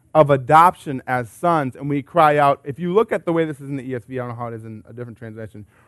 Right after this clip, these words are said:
"Who cries out, 'Abba!' exclamation mark. 'Father!' exclamation mark."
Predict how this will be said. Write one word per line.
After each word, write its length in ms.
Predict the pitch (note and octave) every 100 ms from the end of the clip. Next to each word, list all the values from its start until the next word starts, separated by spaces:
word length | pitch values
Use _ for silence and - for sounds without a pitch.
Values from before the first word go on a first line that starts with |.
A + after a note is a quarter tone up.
| _ _
"Who 160 | F#3 F3
cries 340 | F#3+ F3 D3+
out, 280 | D#3+ D3 _
'Abba!' 580 | - A#3+ C#4 A3 C#3+ G#2+ _ _ -
exclamation 680 | D3+ - D3+ C3+ A2 A#2
mark. 320 | G#2+ F#2+ _ _ _ _
'Father!' 800 | _ - B3 D4 D4+ C4 D#3+ B2+ _
exclamation 580 | F3+ D#3 - D3 B2 C3+
mark." 180 | A#2+ G2